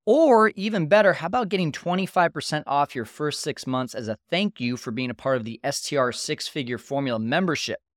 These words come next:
That's right. Go to fearlesskyle dot com forward slash six F F to become a member and claim that discount today. Let's compare notes for a second here. So when I go on to Air D N A, I'm not gonna use a comp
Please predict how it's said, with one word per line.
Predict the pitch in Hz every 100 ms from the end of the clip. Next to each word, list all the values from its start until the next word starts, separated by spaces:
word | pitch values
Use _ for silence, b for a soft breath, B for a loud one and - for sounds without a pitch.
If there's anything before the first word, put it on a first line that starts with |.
| -
That's | 190 185
right. | 190 165
Go | 156 190
to |
fearlesskyle | 175 180 202 190 - 160 147
dot | 147 -
com | 139 139
forward | 127 135 131
slash | - 127 117
six | - 175 -
F | 170 147
F | 147 139 -
to |
become | 117 113 - 170
a | 160
member | 147 147 143 151
and | 127 117
claim | - 135 135 135
that | 120 120
discount | 127 - 120 123 -
today. | 101 80 82 - -
Let's | 208 220
compare | 277 233 226
notes | 165 151
for | - 135
a |
second | - 127 131 113
here. | 117 113
So | - 139 131
when | 143 139 143
I | 143 190
go | 190 175
on | 165
to | 143
Air | 139 127
D | 123
N | 110
A, | 104 101 101 _ -
I'm | 143 165
not | -
gonna | 139 135
use | 131 120
a |
comp | 110 117 110 110